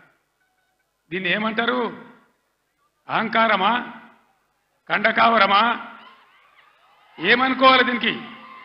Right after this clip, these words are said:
అజ్ఞానమా? ఎవరు పెట్టిన విగ్రహం విగ్రహమే కదా, మనం ఒక విగ్రహమే పెట్టుకోలే. ఆయన పెట్టిన ఆర్టికల్ మూడుతోనే తెలంగాణ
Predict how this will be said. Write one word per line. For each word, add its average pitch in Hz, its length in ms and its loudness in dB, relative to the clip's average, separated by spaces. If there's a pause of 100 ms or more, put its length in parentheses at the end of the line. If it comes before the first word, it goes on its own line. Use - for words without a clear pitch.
(440)
అజ్ఞానమా? 233 540 2 (1800)
ఎవరు 226 240 0
పెట్టిన 233 260 0 (120)
విగ్రహం 233 360 0
విగ్రహమే 240 440 2
కదా, 220 200 4 (1400)
మనం 190 220 -2
ఒక 220 160 -6
విగ్రహమే 247 440 2
పెట్టుకోలే. 254 400 4 (1300)
ఆయన 220 360 2
పెట్టిన 233 260 -2 (160)
ఆర్టికల్ 240 440 0
మూడుతోనే 240 500 0 (800)
తెలంగాణ 226 360 -2